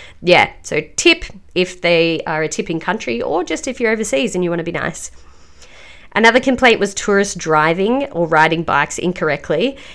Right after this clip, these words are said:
This is actually a huge problem and really a safety issue. If you do not feel confident driving in a foreign country, get a fucking taxi or a cab or an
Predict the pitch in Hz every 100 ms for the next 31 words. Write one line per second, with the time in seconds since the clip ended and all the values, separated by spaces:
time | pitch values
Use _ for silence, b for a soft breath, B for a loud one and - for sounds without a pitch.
0 | B - 214 254 359 427 285 - 226 247
1 | 247 202 185 156 185 214 208 170 - 190
2 | 175 165 160 170 160 175 214 349 277 180
3 | - 156 190 - 170 - 175 156 131 151
4 | B B B - 190 220 359 440 440 427
5 | 359 - 254 247 233 208 - 156 147 160
6 | 220 254 202 196 185 175 175 165 165 -
7 | 226 311 B B - 151 - 254 349 -
8 | 294 277 262 - 214 208 - 214 214 220
9 | 180 156 - 269 247 233 220 180 160